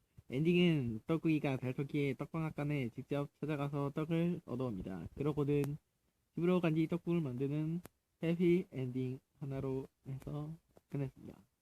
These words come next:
그럼 여러분 모두 플레이 감사드립니다. 제작자 하루, 달토끼네 떡국질, 플레이 감사드립니다. 야하, 드디어 깼다. 어, 빠르게 깼어.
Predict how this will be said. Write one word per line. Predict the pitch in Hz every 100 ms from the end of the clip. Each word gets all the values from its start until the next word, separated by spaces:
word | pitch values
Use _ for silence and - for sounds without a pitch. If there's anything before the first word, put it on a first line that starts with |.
| _ - - _ _ _ _ - - - _ _ _ _ _ _ _ _ - - _ _ _ -
그럼 | 139 151 147
여러분 | 127 143 151 170 180 143
모두 | 123 120 139 170 _ _
플레이 | 170 156 139 139 147 _
감사드립니다. | 123 127 147 160 - 131 127 95 101 98 98 - _ _ _ _ -
제작자 | 143 151 - 143
하루, | 123 98 98 _ _ _
달토끼네 | 120 123 143 143 143
떡국질, | 156 135 123 - 104 - -
플레이 | 143 165
감사드립니다. | 165 147 143 120 92 73 - - _ - - 170
야하, | 240 254 233 233 220 196
드디어 | 196 190
깼다. | 190 180 170 147 127 123 165 - - - - - - - -
어, | 165 175 151 120 107 -
빠르게 | 139 156 151 143
깼어. | 139 135 117